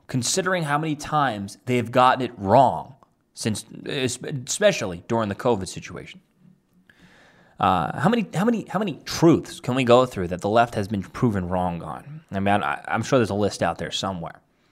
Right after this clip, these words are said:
Though the idea that the twenty twenty election, oh, oh, we can talk about Hunter Biden laptop. Yeah, that, that was, that wasn't true, but turned out to be true. Though the idea of a twenty twenty election was being rigged is far-fetched and likely untrue, questioning the truth is a very foundation of intelligence.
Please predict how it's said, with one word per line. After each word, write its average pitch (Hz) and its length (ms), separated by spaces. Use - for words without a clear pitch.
Though 143 120
the 160 140
idea 175 320
that 123 160
the 113 40
twenty 151 360
twenty 131 260
election, 120 320
oh, 135 180
oh, 123 200
we 120 60
can 120 160
talk 135 100
about 135 140
Hunter 151 200
Biden 139 420
laptop. 87 600
Yeah, 101 140
that, 95 160
that 131 140
was, 135 160
that 104 160
wasn't 123 240
true, 85 500
but - 140
turned 143 180
out 170 100
to - 60
be 90 120
true. 60 240
Though 131 100
the 147 120
idea 160 260
of 143 40
a 135 40
twenty 131 240
twenty 120 140
election 110 300
was 95 120
being 92 180
rigged 127 160
is 117 100
far-fetched 123 540
and 101 100
likely 95 280
untrue, 139 320
questioning 131 360
the 120 60
truth 113 320
is 101 220
a 104 60
very 107 220
foundation 101 500
of 95 80
intelligence. 95 580